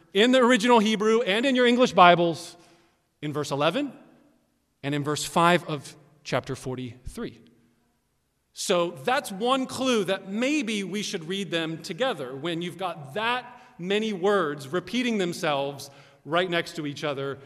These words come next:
in these two Psalms. Clue number two, that they are together and that they're to offer hope, is that to the choir master, a maskil of the sons of Korah, is the heading above Psalm forty-two.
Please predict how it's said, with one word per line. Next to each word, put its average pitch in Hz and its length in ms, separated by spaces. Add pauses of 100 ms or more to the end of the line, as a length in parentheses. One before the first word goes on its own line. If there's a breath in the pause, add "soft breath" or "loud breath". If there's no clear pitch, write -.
(140 loud breath)
in 135 100
these 139 180
two 143 120
Psalms. - 600
Clue 208 200
number 233 200
two, 269 440
that 175 180
they 202 140
are 196 100
together 190 800 (420 loud breath)
and 180 100
that 196 120
they're 220 80
to 240 100
offer 190 440 (180)
hope, 214 600 (300 loud breath)
is 190 260
that 185 400 (400 soft breath)
to 226 180
the 190 100
choir 254 380
master, 226 560
a 185 60
maskil 214 600
of 185 80
the 185 80
sons 196 320
of - 120
Korah, 180 580
is 190 240
the 170 100
heading 202 460
above 170 520
Psalm 156 280
forty-two. 151 600